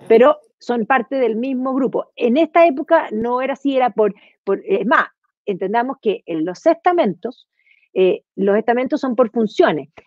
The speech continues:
y efectivamente la nobleza se pasaba por cuna, es decir, uno, un noble engendraba noble. Pero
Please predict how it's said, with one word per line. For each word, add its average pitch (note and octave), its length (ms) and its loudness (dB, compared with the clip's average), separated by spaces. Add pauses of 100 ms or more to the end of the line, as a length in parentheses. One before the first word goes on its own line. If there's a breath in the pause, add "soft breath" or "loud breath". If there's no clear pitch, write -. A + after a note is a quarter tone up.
y A#3+ 340 2
efectivamente C4+ 640 2
la C#4 120 4
nobleza C4 600 2 (320)
se - 380 2 (360)
pasaba D#4 560 0 (100)
por F#3 300 -4
cuna, G3+ 640 0
es E3 120 -16
decir, G3 460 -2
uno, G3+ 340 -6
un G3+ 220 -6
noble C#4+ 380 0
engendraba B3+ 480 -2
noble. F3 380 0 (360 soft breath)
Pero A3 200 2